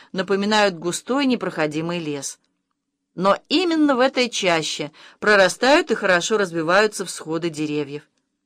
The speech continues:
Так что заросли иван-чая — детский сад для будущего леса.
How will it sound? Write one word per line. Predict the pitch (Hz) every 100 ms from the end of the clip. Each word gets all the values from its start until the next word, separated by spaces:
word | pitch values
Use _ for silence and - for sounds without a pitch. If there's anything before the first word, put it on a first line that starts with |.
| _ _ _
Так | 208 208
что | - 226
заросли | 196 214 190 170 180 170
иван-чая — | 165 160 156 - 226 269 196 - - - _
детский | 147 208 302 - 302
сад | 294 185 151 151 _ _
для | 156 160
будущего | 143 139 - 156 151
леса. | 147 139 - -